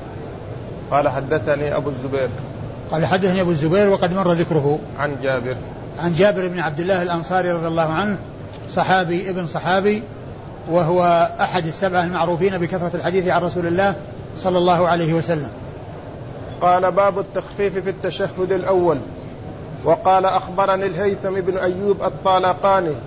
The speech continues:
Speaker 1: قال: حدثنا إبراهيم بن سعد بن إبراهيم بن عبد الرحمن بن عوف قال: حدثنا أبي عن أبي عبيدة بن عبد الله بن مسعود عن أبيه رضي الله عنه أنه قال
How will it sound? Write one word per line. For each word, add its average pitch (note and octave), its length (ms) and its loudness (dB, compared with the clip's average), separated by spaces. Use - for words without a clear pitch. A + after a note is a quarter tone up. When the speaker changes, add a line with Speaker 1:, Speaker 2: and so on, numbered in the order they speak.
Speaker 1:
قال: F3 200 4
حدثنا F#3+ 680 2
إبراهيم F#3 520 0
بن F#3 180 -2
سعد F#3+ 300 2
بن F#3 280 -2
إبراهيم F3+ 440 2
بن F#3 200 0
عبد F3+ 240 0
الرحمن F#3+ 520 2
بن F#3 120 -2
عوف F3 340 2
قال: F3+ 220 6
حدثنا F#3+ 880 0
أبي F3 280 0
عن F#3 240 0
أبي G3 320 2
عبيدة F#3+ 640 2
بن F#3 140 0
عبد F3+ 300 0
الله F#3+ 280 4
بن F#3 180 0
مسعود F3+ 680 0
عن F#3 220 0
أبيه F#3 440 2
رضي F#3+ 300 2
الله F#3 400 4
عنه F#3 340 0
أنه F#3 440 2
قال F3+ 300 4